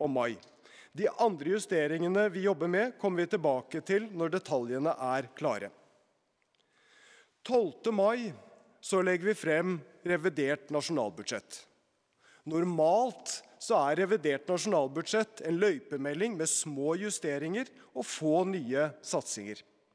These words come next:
Det vil være både satsinger og justeringer i årets reviderte nasjonalbudsjett. Men de må nødvendigvis ses i sammenheng med tiltakene vi har iverksatt gjennom de siste syv ukene.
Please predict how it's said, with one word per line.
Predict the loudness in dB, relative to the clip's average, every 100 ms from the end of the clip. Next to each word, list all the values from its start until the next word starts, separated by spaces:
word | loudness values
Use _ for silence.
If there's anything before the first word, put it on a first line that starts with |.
| _ _ _ -20 -20 _
Det | -2 0
vil | 2 0
være | 2 2 0 0
både | 0 0 -4
satsinger | -2 -2 -2 -6 -4 0 0 0
og | -2 -2
justeringer | -2 -2 -4 -4 -4 0 0 -2 -12
i | -2 0
årets | 0 -2 -2 -4 -4
reviderte | 0 0 0 -2 -2 -4 -4 -6
nasjonalbudsjett. | -6 -2 -2 -4 -8 -10 -10 -18 -20 _ _ _ _ -20 -20 -10 -4
Men | -2
de | 2 2 4
må | 2
nødvendigvis | 2 2 0 2 0 0 2
ses | 2 2 0 -2
i |
sammenheng | 2 2 0 -4 -4 -4 -12 -18 -8
med | -4
tiltakene | 0 -2 -2 -2 -2 -2 -2
vi | -2
har | -2 0 4 4 2
iverksatt | 0 0 -2 -2 -2 -4 -16 -8 -2
gjennom | 0 0
de | -2 -4
siste | -2 -2 -2 -4
syv | -4 -2 -2 -2
ukene. | -4 -6 -12